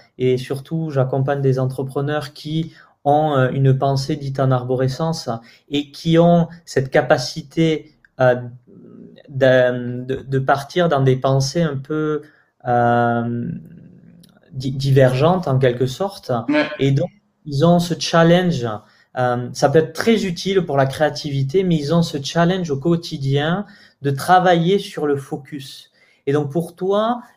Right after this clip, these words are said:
Speaker 1: la musique, euh, serait un, un exercice,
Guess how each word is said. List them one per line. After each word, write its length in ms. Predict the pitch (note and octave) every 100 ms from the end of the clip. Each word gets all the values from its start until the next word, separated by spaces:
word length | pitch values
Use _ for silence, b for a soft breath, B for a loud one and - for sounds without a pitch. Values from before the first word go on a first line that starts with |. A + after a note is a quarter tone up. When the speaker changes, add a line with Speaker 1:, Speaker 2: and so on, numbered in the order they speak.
| -
Speaker 1:
la 120 | C#3+
musique, 600 | D3+ D#3 D3+ F#3+ G3 - A3+ A#3 A#3 _ -
euh, 580 | C#3 C#3 C3+ C#3 C#3 C#3 C3+
serait 800 | - D#3 D3+ D#3+ E3 E3 - -
un, 220 | C3 C3
un 240 | C3 C3+
exercice, 800 | C3+ C#3 C#3 C#3 - G#3 G3+ -